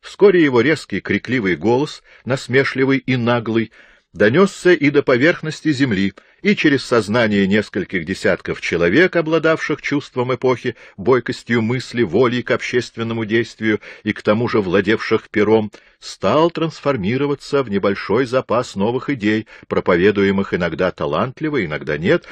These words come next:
но всегда с большим темпераментом, с огромным задором и самоуверенностью и по большей части резким, издевательским, циничным тоном.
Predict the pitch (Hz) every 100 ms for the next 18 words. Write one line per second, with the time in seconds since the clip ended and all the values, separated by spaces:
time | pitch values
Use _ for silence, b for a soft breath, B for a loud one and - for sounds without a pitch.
0 | B - 98 - - 95 101 92 - 85
1 | - 85 76 78 67 80 110 147 139 110
2 | 85 B B - 90 - 110 90 82 69
3 | 73 - 160 170 160 - B 117 117 -
4 | - 98 95 104 113 170 156 117 98 -
5 | 80 71 - B 95 - 85 80 - -
6 | 147 135 110 85 - 85 76 156 151 -
7 | 175 151 127 151 135 175 135 - 110 85
8 | - - 85 117 - 104 101 - 98 73